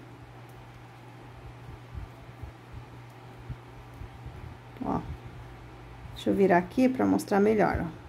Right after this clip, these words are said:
Fica assim, ó. Dessa forma, tá? Então, tudo que repetimos aqui e aqui, eu vou repetindo. Aqui, ó, depois do leque, eu coloco bloquinho, bloquinho,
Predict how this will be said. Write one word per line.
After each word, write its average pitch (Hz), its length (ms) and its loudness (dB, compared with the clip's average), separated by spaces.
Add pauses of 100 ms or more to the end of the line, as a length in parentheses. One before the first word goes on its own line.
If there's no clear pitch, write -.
(140)
Fica 226 260 4
assim, 208 340 0
ó. - 1200 -8
Dessa 190 400 8
forma, 180 360 2 (540)
tá? 220 140 12
Então, 277 320 12
tudo 330 220 8
que 359 100 2
repetimos 240 640 6
aqui 220 420 4
e 214 140 8
aqui, 190 260 6
eu 269 140 12
vou 254 320 10 (220)
repetindo. 262 640 8
Aqui, 175 300 6
ó, 196 80 10
depois 214 340 8
do 214 80 10
leque, 190 240 10
eu 190 60 0
coloco 185 380 4
bloquinho, 233 520 6
bloquinho, 240 640 6